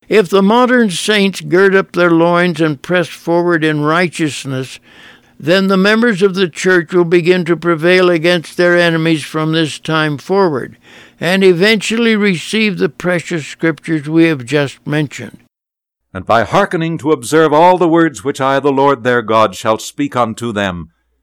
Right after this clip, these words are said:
Speaker 2: they shall never cease to prevail, until the kingdoms of the world are subdued under my feet, and the earth is given unto the saints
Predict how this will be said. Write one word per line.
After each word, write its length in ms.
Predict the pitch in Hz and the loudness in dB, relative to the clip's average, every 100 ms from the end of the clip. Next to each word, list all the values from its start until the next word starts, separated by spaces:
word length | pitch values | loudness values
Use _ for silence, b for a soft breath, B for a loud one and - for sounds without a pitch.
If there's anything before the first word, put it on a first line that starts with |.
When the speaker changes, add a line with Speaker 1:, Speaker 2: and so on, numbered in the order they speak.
| _ _ _ _ - | _ _ _ _ -6
Speaker 2:
they 280 | 95 123 | -2 0
shall 260 | 117 123 120 | -2 -2 -2
never 420 | 120 131 196 208 | 0 0 2 0
cease 520 | 190 - 170 208 196 | -2 -4 -4 -4 -10
to 100 | - | -10
prevail, 720 | 139 131 107 98 85 64 60 _ _ _ _ _ _ | -8 -6 -2 -2 -4 -8 -18 _ _ _ _ _ _
until 340 | 87 90 127 120 | -12 -4 -2 -2
the 100 | 131 | -4
kingdoms 640 | - 190 196 190 180 170 | -2 -2 -2 -2 -4 -2
of 100 | 175 | -2
the 100 | 170 | 0
world 360 | 156 165 165 160 | 2 2 2 2
are 120 | 147 | 0
subdued 600 | 139 160 123 107 151 151 | 0 -6 -4 2 4 4
under 320 | 139 160 151 | 2 2 0
my 240 | 147 143 139 | 0 0 -2
feet, 460 | - 127 120 - _ _ _ _ _ _ | -6 -8 -10 -12 _ _ _ _ _ _
and 160 | - 82 | -14 -8
the 140 | 90 | 0
earth 300 | 113 180 147 | 4 4 2
is 180 | 131 104 | -4 -6
given 380 | 78 156 160 147 | -2 0 0 0
unto 400 | 131 147 120 131 | -2 -2 -6 -4
the 120 | 120 | -4
saints 760 | 113 - 165 147 113 - - | -6 -2 0 0 -4 -14 -18